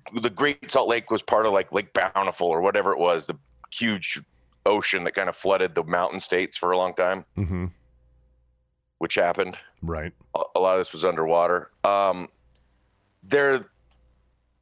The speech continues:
Speaker 1: these cutthroat, like, I think they're called Lahona cutthroat.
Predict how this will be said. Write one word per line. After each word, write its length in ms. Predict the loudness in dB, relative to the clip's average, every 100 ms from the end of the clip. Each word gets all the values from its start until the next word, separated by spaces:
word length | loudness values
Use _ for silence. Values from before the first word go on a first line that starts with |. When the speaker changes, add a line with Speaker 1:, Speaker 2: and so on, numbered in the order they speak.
| _ -20
Speaker 1:
these 340 | -8 -4 -4
cutthroat, 680 | -6 -2 0 0 0 0 0
like, 280 | -4 -6 -10
I 40 | -6
think 180 | -4
they're 80 | -2
called 220 | 0 0
Lahona 540 | 0 -4 0 0 0 -2
cutthroat. 540 | -2 -2 0 2 0